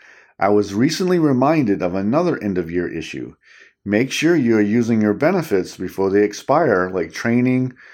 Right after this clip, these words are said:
or your health and safety allowance, and turn in your expense reports that haven't been turned in. I thank Kasha, who I follow on Twitter, Instagram, and LinkedIn, for this very useful reminder.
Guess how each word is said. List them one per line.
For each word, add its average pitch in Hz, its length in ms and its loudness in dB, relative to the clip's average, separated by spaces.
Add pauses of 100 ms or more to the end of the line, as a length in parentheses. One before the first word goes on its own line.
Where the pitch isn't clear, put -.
(260)
or 98 80 0
your 101 140 4
health 123 260 0
and 110 120 0
safety 160 380 0
allowance, 87 720 0 (360)
and 95 220 -8
turn 127 300 2
in 135 80 4
your 135 180 4
expense 160 420 -2
reports 95 600 0
that 85 220 -6
haven't 95 360 0
been 104 140 0
turned 104 260 -2
in. 101 400 0 (480)
I 90 140 -2
thank 117 280 0
Kasha, 117 500 0
who 95 200 -4
I 92 80 2
follow 98 360 2
on 87 220 -2
Twitter, 110 480 0 (360)
Instagram, 104 640 0
and 90 120 -4
LinkedIn, 104 720 0
for - 160 -4
this 87 180 -10
very 101 380 4
useful 92 580 -4
reminder. 87 600 -4